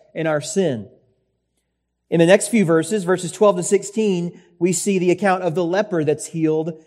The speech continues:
in the way that Jesus cleanses us before God. In the next verses, seventeen to twenty-six, we're gonna see Jesus is authorized to forgive sins.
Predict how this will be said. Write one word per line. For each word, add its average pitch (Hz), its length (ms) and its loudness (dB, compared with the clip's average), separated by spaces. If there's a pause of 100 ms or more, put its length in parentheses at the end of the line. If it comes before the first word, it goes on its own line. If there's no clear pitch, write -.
(120)
in 160 80 -2
the 170 80 2
way 180 100 4
that 175 160 0
Jesus 180 520 -2
cleanses 202 760 -2
us 107 480 -14 (300)
before 151 320 -2
God. 117 320 -4 (1040)
In 170 100 2
the 175 60 8
next 220 200 6
verses, 185 400 0
seventeen 185 380 2
to 185 80 -2
twenty-six, 190 800 0 (280)
we're 175 120 2
gonna 185 100 4
see 190 240 0
Jesus 185 480 -2
is 175 420 -4 (200)
authorized 175 1040 0 (180)
to 180 120 -2
forgive 180 760 0 (140)
sins. 151 880 -2